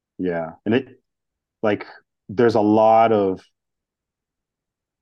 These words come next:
um, a lot of thought leaders that, that talk about it, a lot, a lot on social media about this subject in general, and just be, be giver, be a giver, be a servant. Right.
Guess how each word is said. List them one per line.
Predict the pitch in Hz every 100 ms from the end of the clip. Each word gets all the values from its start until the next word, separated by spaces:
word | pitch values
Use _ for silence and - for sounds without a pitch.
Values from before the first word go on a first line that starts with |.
| _ _ _
um, | 92 90 85 90
a |
lot | 104
of | 98
thought | - 101 104
leaders | 107 104 98 98 98 95
that, | 95 95
that | 98 95
talk | 98 95
about | 98 95 98
it, |
a |
lot, | 95 104 110 104
a |
lot | 101 101
on | 95
social | - 98 -
media | 101 104 104 101 95 - _
about | 98 90 107 110
this | 95
subject | 107 85 90 87
in | 85
general, | 87 113 104 87
and | 85
just | 92 -
be, | 107 101
be | 92 82 123
giver, | 95 110 95 78 _ _ _
be | 127
a | 143
giver, | 135 117
be | 92 120
a |
servant. | 113 120 117 95 - _ _ _ _ _ _ _ _ _ _ _
Right. | 92 92